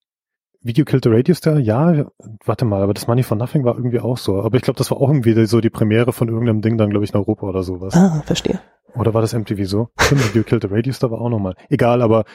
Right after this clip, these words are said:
Speaker 1: Dire Straits, die hatten schon so, so ein paar so größere Hits, aber Money for Nothing ist so das,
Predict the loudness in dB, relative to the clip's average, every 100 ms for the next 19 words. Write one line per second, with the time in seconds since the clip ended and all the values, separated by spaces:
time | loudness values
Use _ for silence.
0 | -8 -2 4 2 4 2 2 0 0 0
1 | -2 0 2 2 2 0 0 0 2 2
2 | -2 -4 -4 -2 -4 -4 -4 0 0 2
3 | 0 0 -2 -4 -6 -8 -8 -8 -10